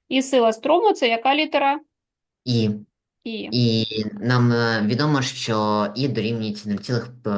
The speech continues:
Speaker 2: п'ять десятих ампер.
Speaker 1: Так. Е, що сказано для другої частини? Яку напругу потрібно подати на резистор,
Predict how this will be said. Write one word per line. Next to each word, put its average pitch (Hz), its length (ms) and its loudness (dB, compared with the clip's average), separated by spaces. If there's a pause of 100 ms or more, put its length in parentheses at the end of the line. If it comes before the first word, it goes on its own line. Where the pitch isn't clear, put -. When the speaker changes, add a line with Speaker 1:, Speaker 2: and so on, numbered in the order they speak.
(120)
Speaker 2:
п'ять 104 420 -2
десятих 104 480 -6
ампер. 87 460 -6 (220)
Speaker 1:
Так. 208 340 -6 (1300)
Е, 226 220 -2
що 311 200 2
сказано 294 540 4
для 247 220 4
другої 240 520 -2
частини? 202 680 -10 (3500)
Яку 254 380 0
напругу 311 680 2
потрібно 262 540 -2
подати 233 680 2
на 247 220 0
резистор, 269 880 -2